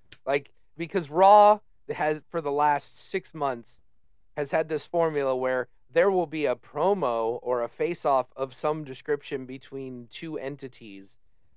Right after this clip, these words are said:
and things would devolve and break down into some kind of brawl or what physicality. We'd go to commercial, come back from commercial with no announcement or no reasoning whatsoever, and we have a singles or a tag match or whatever.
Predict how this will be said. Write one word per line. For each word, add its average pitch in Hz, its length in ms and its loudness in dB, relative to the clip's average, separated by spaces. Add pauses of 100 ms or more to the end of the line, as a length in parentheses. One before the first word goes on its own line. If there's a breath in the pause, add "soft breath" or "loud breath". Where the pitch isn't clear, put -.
(260)
and 147 280 -2
things 170 380 -6
would 143 340 -2
devolve 143 640 2
and 143 160 -8
break 139 260 -2
down 135 440 -2
into 135 480 -8
some 147 280 -6
kind 135 260 -6
of 113 200 -4
brawl 127 540 0
or 120 120 -2
what 123 280 -2 (120)
physicality. 135 800 -4 (260)
We'd 185 260 -8
go 175 160 4
to 165 100 0
commercial, 143 720 -2 (240)
come 175 220 -2
back 175 260 0
from 160 200 -4
commercial 139 460 -4
with 139 180 -4
no 254 260 6
announcement 160 640 0
or 143 100 -2
no 143 220 2
reasoning 139 480 -10
whatsoever, 139 640 -2 (200)
and 180 160 -4
we 262 140 0
have 165 220 0
a 196 40 -2
singles 180 520 -4
or 147 120 2
a 156 60 0
tag 160 340 -4
match 110 280 -12
or 127 100 -6
whatever. 110 480 -4